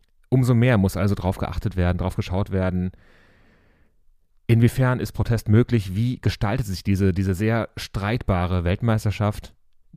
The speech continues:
die jetzt seit Sonntag stattfindet, noch bis zum achtzehnten Dezember, da wird das Finale sein. Und, äh, ja, um dieses Thema hier abzubilden, ähm, bei uns in der Doppelspitze hat Leon in der vergangenen Woche mit Jessie Wellmer gesprochen. Jessie Wellmer ist Fernsehmoderatorin,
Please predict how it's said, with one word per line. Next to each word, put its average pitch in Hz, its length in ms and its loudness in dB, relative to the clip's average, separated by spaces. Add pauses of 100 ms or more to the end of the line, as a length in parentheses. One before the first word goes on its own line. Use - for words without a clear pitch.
(120)
die 92 40 2
jetzt 95 200 0
seit 90 160 0
Sonntag 107 320 0
stattfindet, 113 520 -2
noch 95 140 -2
bis - 160 -4
zum 90 200 -4
achtzehnten 90 680 -2
Dezember, 123 460 -2
da 98 100 2
wird 95 100 -2
das 95 80 -4
Finale 98 360 -2
sein. 95 320 -2 (760)
Und, 104 300 4
äh, 98 320 2
ja, 123 180 0
um 104 60 -2
dieses 120 240 0
Thema 139 320 2
hier 123 300 2
abzubilden, 131 880 2
ähm, 113 360 2
bei 113 80 2
uns 120 200 -4
in - 20 0
der 98 60 -2
Doppelspitze 120 720 -2
hat 101 260 -4 (120)
Leon 127 580 2
in 120 140 -2
der 113 80 2
vergangenen 120 400 0
Woche 123 280 0
mit 117 220 -2
Jessie 117 240 -2
Wellmer 104 280 2
gesprochen. - 400 -6
Jessie 110 240 -2
Wellmer 131 300 2
ist 110 340 -2 (200)
Fernsehmoderatorin, 131 1120 0